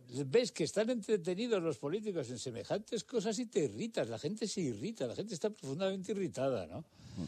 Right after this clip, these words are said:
Speaker 1: Y, y yo creo que la política debe servir, pues, más para conciliar a todos y para tranquilizar a la gente y para aportar soluciones que para estar todos los días en las páginas de los periódicos con sus querellas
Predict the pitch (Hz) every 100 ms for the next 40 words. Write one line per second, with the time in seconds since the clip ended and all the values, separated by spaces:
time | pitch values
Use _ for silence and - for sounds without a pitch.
0 | - - 147 131 135 147 135 127 180 185
1 | 226 - 220 131 110 123 104 104 139 233
2 | 196 185 233 - 196 165 170 202 - -
3 | _ - 165 127 202 - 214 190 135 147
4 | 120 - 107 165 220 196 113 240 190 165
5 | 190 165 143 123 101 104 101 107 92 185
6 | 196 196 214 214 180 170 113 120 123 110
7 | 101 92 196 185 202 196 208 208 196 214
8 | - - - - 123 - 110 104 - 127
9 | 131 151 160 160 151 165 185 196 147 -
10 | 127 151 151 160 170 - 185 180 185 208
11 | 208 202 156 139 113 - 110 131 196 185
12 | 202 233